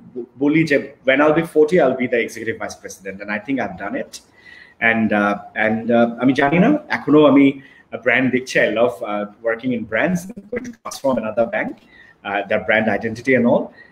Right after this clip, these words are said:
And, uh, but, uh, there is a very different life calling is happening now। আমি জানি না, আপনার অ্যাডভাইস দিচ্ছি এবং আপনাদের সাথে কথা বলছি। Maybe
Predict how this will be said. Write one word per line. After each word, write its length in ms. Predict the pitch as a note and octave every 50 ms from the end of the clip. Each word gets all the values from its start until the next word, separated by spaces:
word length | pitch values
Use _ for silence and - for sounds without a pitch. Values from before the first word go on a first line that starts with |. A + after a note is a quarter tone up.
| _ _ _
And, 260 | - C#3 C#3+ D3 D3+ D3+
uh, 240 | D#3+ D#3+ D#3+ D#3+ D#3+ D#3 D#3 - - - - - _ C#3
but, 160 | D#3 D#3+ D#3+ D#3+ D#3 - - _ _ _
uh, 120 | - C#3 C3 B2+ B2
there 120 | A#2+ E3 E3
is 40 | D3+
a 80 | D#3+ C#3+ F3
very 120 | F#3 G3 F#3+ -
different 320 | D#3+ E3+ - F#3+ F#3 E3+
life 220 | D3+ C#3+ D#3 D#3 - -
calling 260 | D3+ C#3+ C#3+ C#3+ C#3+ C#3 B2+
is 60 | B2+ - A#2+
happening 280 | A2+ A2+ A#2+ B2+ A#2+ A2+
now। 160 | G#2+ G#2+ C3 - -
আমি 100 | - G#2+
জানি 240 | - G#2 G2 G#2 G#2+
না, 120 | A2 A2+ - - _ - - - _ _
আপনার 280 | - G#2 F#2+ - - A#2
অ্যাডভাইস 340 | A2 G#2 F#2+ - A#2 A#2+ A#2+ - -
দিচ্ছি 280 | C3 - - - E3+ F#3 A3+ - -
এবং 120 | A#2 G#2 A2 G#2+
আপনাদের 220 | G#2+ - A#2 A#2
সাথে 140 | A#2 B2 B2 -
কথা 160 | - - C3
বলছি। 180 | C3 C#3 C#3 D3+ D#3+
Maybe 180 | D#3+ E3 E3